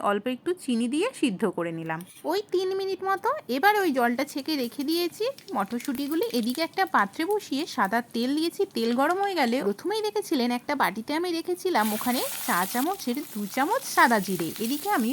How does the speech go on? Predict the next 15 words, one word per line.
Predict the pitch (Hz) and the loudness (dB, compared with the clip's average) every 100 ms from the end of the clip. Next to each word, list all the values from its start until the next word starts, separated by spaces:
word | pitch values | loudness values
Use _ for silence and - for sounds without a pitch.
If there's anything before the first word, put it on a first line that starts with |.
| 302 | 0
কড়াইটা | 214 202 240 320 | 2 2 2 0
গরম | 320 330 370 | 2 2 0
হয়ে | 370 349 | -2 0
গেলে | 240 226 - | 2 2 2
ওই | 262 | -2
সাদা | 262 220 185 226 | 0 2 2 2
জিরের | 330 233 220 | 2 2 2
বেশিরভাগটা | 208 196 220 254 269 311 | 0 -2 0 0 2 0
দিয়ে | 269 262 | 0 -2
দিলাম, | 262 311 359 539 - | 0 2 2 0 2
আর | 175 180 | 2 2
দিলাম | 254 311 302 | 0 0 2
গরম | 247 214 233 | 2 2 2
মশলাটি, | 277 269 311 302 453 - - - - | 0 0 -2 0 -2 -4 -8 -8 -2
রসুন, | 208 202 208 - 311 | 2 4 2 0 -4